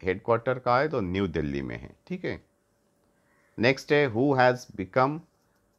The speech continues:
chairman and M D of Power Finance Corporation? पावर फाइनेंस कॉरपोरेशन के अध्यक्ष और एमडी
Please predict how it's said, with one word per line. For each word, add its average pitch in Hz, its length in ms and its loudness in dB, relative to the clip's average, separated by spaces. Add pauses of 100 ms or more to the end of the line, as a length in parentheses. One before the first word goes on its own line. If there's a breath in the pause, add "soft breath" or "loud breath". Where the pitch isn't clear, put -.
(140)
chairman 135 600 2 (100)
and 110 220 2 (120)
M 95 140 0 (100)
D 123 260 -4
of 110 140 2 (140)
Power 107 300 4 (100)
Finance 98 440 0
Corporation? 78 540 -6 (140)
पावर 110 220 2
फाइनेंस 107 440 -4
कॉरपोरेशन 98 800 -4
के 107 80 -4
अध्यक्ष 87 440 -4 (680 soft breath)
और 92 280 4
एमडी 104 500 0